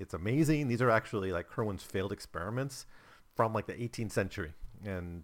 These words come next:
they've been sitting down there, like, hungry for two centuries. It's just kind of where he dumps these monsters that he creates, but he can't really get rid of. And it, it's pretty creepy and frightening, actually, 'cause these things could be a threat to,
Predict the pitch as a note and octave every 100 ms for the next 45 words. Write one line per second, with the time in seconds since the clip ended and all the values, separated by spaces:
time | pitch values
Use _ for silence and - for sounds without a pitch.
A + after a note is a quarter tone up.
0 | _ G2+ F#2+ F#2 - D3+ A2+ G2+ F#2 F#2
1 | F2 E2 - - - _ _ _ _ F#2+
2 | F#2 - - - C3+ C3 A2+ F2+ F2 E2+
3 | - _ - - - G2+ F#2 F2 - C3+
4 | - B2 B2 F#2 D#2+ E2+ E2+ - - G2+
5 | F2 F2 E2+ F2+ F#2 G2+ F2+ E2+ F#2 -
6 | G2+ F2+ E2 E2+ - E2 D#2+ - E2 F2+
7 | G#2+ E2+ F2+ E2+ D#2+ G#2+ D#3 F3 - -
8 | - _ _ A#2 A2 G#2+ G2+ A2+ F#2 -
9 | G#2 - - - - - - A#2 - F#2
10 | E2+ E2 D#2 - G2 C3+ A2+ E2+ D2+ -
11 | C#2+ F2+ F#2 F#2 A2+ - A#2+ - C3 G2
12 | F2+ - A2 A2 - - - D#2+ E2+